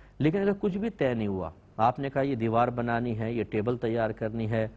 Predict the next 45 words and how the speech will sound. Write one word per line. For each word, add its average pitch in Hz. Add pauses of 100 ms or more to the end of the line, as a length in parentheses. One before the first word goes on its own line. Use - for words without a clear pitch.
(260)
आपको 101
ये 104
ऑफिस 101
वर्क 123
करना 110
है, 107 (460)
तो 170
कम 214
अज़ 220
कम 175
उसको 156
दरमियाने 117
दर्जे 120
का 117
काम 107
करना 98
होगा। 90 (480)
कि 120
अगर 117
आप 113
किसी 123
को 117
दिखाएं 117
कि 123
भाई 113
ये 123
काम 117
कैसा 120
किया 117
है, 117
वो 110
कहे 127
कि 139
हाँ 143
ना 160
बहुत 139
अच्छा 139
है 143
ना 139
बहुत 113
डल 107
है, 123
बस 127
दरमियाना 107
है, 113